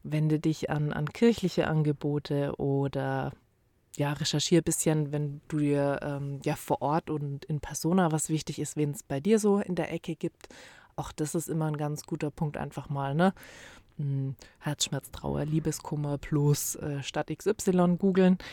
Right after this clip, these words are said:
und gucken, welche Person dir dann sympathisch ist, ne? Weil auch einfach dieser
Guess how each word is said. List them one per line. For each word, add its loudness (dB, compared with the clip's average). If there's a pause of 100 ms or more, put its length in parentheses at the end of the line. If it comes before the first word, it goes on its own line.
(180)
und 0
gucken, 2
welche 4
Person -2
dir 2
dann 0
sympathisch -4
ist, -10
ne? 4
Weil 4
auch -2 (100)
einfach -6
dieser -2